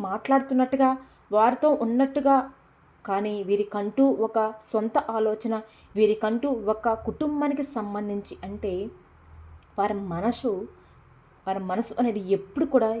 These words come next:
ఎవరికి సొంతం కానివ్వదు. వారి మనసు ఎప్పుడు కూడా కుటుంబానికే మాత్రమే సొంతం. కుటుంబం గురించి ఎప్పుడు నిరంతరం కూడా ఆలోచిస్తూనే, ఎవరికి కూడా లొంగరు, ఎవరి మాట వినరు. ఇక వారి జీవిత భాగస్వామి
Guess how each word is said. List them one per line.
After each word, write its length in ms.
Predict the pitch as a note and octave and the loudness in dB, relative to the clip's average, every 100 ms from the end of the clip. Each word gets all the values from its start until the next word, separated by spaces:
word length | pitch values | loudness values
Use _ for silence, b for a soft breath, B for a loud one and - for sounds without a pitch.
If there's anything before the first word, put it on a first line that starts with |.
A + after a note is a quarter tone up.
| F3+ | -2
ఎవరికి 360 | F3 G#3+ A#3 | 0 -2 -4
సొంతం 400 | - F3 E3+ A3 | -4 -6 -4 -6
కానివ్వదు. 340 | A3 G3 - - - - - - - - | -6 -12 -16 -18 -20 -20 -20 -20 -20 -8
వారి 220 | F#3 F#3+ F#3 | -4 -4 -4
మనసు 340 | F3 G#3+ B3 A3 | -4 -2 -2 0
ఎప్పుడు 340 | G3+ - - E4+ | 0 0 0 2
కూడా 200 | D4 C#4+ | 2 0
కుటుంబానికే 760 | A#3+ - C4+ C4 A#3 G#3+ A3+ F#3+ | -2 4 6 6 4 2 0 0
మాత్రమే 640 | E3+ F3 E3+ - E3+ F3 F3 E3+ b b b | -4 -6 -8 -8 -6 -6 -6 -12 b b b
సొంతం. 440 | - F#3 F#3+ - - - _ _ _ | -6 -6 -6 -8 -12 -12 _ _ _
కుటుంబం 400 | - - C4 C4+ B3 | -6 4 6 8 6
గురించి 380 | B3 A#3 A3+ A#3+ G#3+ | 4 2 0 -2 0
ఎప్పుడు 420 | A3 - - E4 | 0 0 0 2
నిరంతరం 640 | D4 A#3+ C#4+ D4+ C#4 D4+ C4+ | 4 4 4 0 0 4 6
కూడా 160 | C4+ - | 4 2
ఆలోచిస్తూనే, 640 | F#3+ A#3 A#3 - A#3+ A#3 A#3 B B | -2 -4 -6 -4 0 0 -4 B B
ఎవరికి 320 | F#3 B3+ D4 | 0 2 0
కూడా 200 | E4 D#4+ C4+ | 2 2 4
లొంగరు, 380 | F3+ E3+ G3+ - B B B F3+ | 2 0 -2 -4 B B B 2
ఎవరి 260 | F#3+ B3 D4 | 4 4 6
మాట 240 | C4+ C#4 D4 | 6 6 2
వినరు. 340 | F#3+ E3+ G3 - - - - | 0 -2 -4 -8 -14 -14 -8
ఇక 160 | D4 F4 | 4 8
వారి 280 | D#4 C#4+ D#4 G3 | 10 8 6 -2
జీవిత 300 | G3+ A3+ A#3 | -2 2 2
భాగస్వామి 520 | E3+ F3+ A3 B3 A#3+ | 4 0 0 0 0